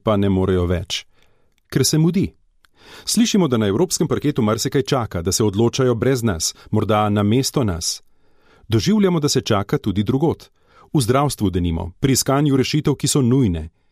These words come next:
Kaj pa, če bi odrinili teme, pri katerih so razlike med vami prevelike, in se lotili tistih, ki imajo vaše strinjanje, iskreno željo po boljšem pri vseh?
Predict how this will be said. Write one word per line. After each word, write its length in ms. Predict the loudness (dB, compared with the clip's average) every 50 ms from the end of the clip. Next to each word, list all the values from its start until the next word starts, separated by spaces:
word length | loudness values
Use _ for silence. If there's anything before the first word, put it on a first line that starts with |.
| _ _ _ _ _ _ _ _ _ _ _ -20 -20 -16 -6
Kaj 160 | -2 -2 -2 0
pa, 140 | 0 -4 -4 -4 -10 -20 -20 -20 -20 -20 -20 _ -8
če 140 | -2 -2 0
bi 120 | 2 2
odrinili 520 | 2 2 2 2 2 2 2 2 2 0 -2 -2
teme, 300 | 0 0 2 2 2 2 0
pri 140 | 0 -2 -2
katerih 320 | -2 0 0 0 0 0 0
so 120 | 0 0 0
razlike 360 | 0 0 -2 -2 0 0 0
med 140 | 0 0 0
vami 260 | 0 2 2 0 0
prevelike, 600 | 0 0 0 2 2 0 0 -2 -4 -10 -10 -10 _ _ _ _ _ _ _ _ -2
in 80 | 0
se 120 | 2 2 2
lotili 280 | 2 2 0 -2 -2
tistih, 420 | 0 0 -2 -2 0 -2 -4 -4 -2
ki 180 | -2 0 2
imajo 320 | 2 2 2 2 2 2 0
vaše 240 | -2 -4 -4 -6
strinjanje, 600 | -6 -2 -2 0 0 2 0 0 0 -2 -2 -4 -6 -10 -16 -10 -4
iskreno 440 | -4 -2 0 0 0 0 0 0 0
željo 320 | 0 0 0 0 0 0
po 120 | 0 -2 -2
boljšem 440 | 0 2 0 0 0 0 -2 -2 0
pri 160 | -2 -2 -2
vseh? 340 | -2 -2 -4 -6 -6 -10